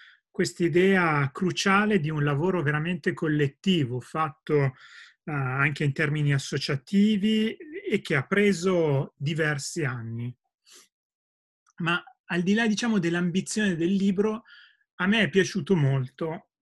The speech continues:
eh, quello che avete scritto nell'introduzione. L'introduzione che fate non è un piccolo lavoretto così giusto per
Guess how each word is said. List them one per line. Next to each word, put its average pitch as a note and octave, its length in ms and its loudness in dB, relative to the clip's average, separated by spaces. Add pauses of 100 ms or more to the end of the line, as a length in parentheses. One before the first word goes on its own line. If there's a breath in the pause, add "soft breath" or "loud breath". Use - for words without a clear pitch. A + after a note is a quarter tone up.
(140)
eh, C#3+ 500 -12
quello D#3+ 240 0
che D3+ 80 -4
avete D3 240 0
scritto - 480 -6
nell'introduzione. B2+ 1120 -8 (640)
L'introduzione D#3+ 680 -2
che C#3+ 140 -4
fate D3+ 440 -2
non C#3 220 0
è D3+ 300 2
un D3 1300 -6
piccolo D3 420 -2
lavoretto C#3+ 880 0
così C#3 340 -4
giusto C#3 360 -6
per B2+ 500 -4